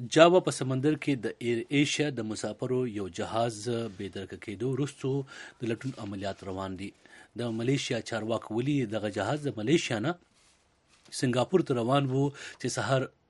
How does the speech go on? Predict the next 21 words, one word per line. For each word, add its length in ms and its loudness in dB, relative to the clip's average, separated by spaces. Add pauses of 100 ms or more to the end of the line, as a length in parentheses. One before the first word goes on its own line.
(140)
اووه 240 12
بجې 280 4 (140)
او 80 -2 (180)
څلېرویشت 520 4
منټه 280 -4
یې 380 -8
رابطه 400 -6
ختمه 320 -8
شوه. 120 -10 (380)
په 140 -12
دغه 240 -8
جهاز 300 0
کې 180 -4
د 180 -8
عملې 300 -6 (100)
په 140 -10
شمول 340 -10
یو 100 -6 (120)
سل 200 -10 (300)
دوه 160 4
شپېته 240 -8